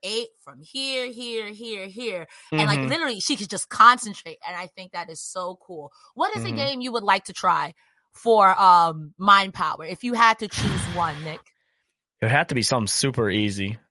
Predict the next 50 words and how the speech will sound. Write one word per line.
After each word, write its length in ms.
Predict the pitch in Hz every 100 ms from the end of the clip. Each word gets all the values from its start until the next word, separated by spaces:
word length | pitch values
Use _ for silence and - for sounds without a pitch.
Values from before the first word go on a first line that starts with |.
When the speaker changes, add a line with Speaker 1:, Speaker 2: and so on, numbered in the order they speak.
| _
Speaker 2:
Not 380 | 107 113 120
a 40 | 120
lot 220 | 120 117
of 100 | 117
thought. 340 | 127 120 110 - - - -
I 100 | 127
feel 140 | 127 160
like, 180 | 160
I 180 | 160 170
feel 180 | 190 214
like 160 | 202 185
Elden 360 | 165 185 202 196
Ring 260 | 185 185 170
would 180 | 147
be 240 | 131 160 156
too 560 | - - 151 151 156
hard. 460 | 143 123 117 104 92 _ _ _ - - - - -
I 100 | -
feel 200 | 226 339
like, 340 | 427 370 220 143
you 140 | 226
know 80 | 330
what? 200 | 302 302
Like, 140 | 247
I 120 | 220 240
would 220 | 220 220
like 280 | 214 277 330
to 100 | 269
say 280 | - 240 220
Madden, 800 | 175 160 185 185 127 104 120 131
but, 160 | 170
like, 160 | 190 190
if 80 | 180
I 120 | 196
did 160 | 214 233
that 140 | 247
with 120 | 214
Madden, 460 | 185 175 240 220 180
like, 180 | 156 143
it's 140 | 147
like, 140 | 165 190
"Okay, 240 | 196 196
throw 200 | 190 196
to 60 | 190
this 220 | 190 208
guy," 440 | 147 131 127 170 190
or 200 | 139 147
it's 100 | 151
just 160 | 170
like, 300 | 175 156 131